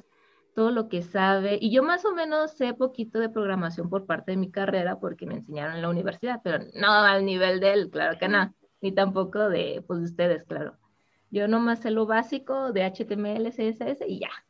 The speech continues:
<laughs> Entonces, ya de ahí ya no salgo. Entonces, cuando yo lo conocí,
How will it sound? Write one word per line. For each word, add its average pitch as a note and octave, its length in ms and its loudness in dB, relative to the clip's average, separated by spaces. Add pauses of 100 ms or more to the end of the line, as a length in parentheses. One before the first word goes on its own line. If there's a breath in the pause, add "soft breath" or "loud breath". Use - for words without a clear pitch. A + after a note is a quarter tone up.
<laughs> - 1400 4
Entonces, A3+ 920 2
ya F#3+ 280 6
de G3+ 220 0
ahí A#3+ 260 2
ya B3+ 120 4
no B3 140 -2
salgo. E3+ 380 -4 (760 soft breath)
Entonces, C4+ 560 0
cuando B3 260 2
yo G#3+ 140 4
lo A#3 180 2
conocí, C#4+ 680 -2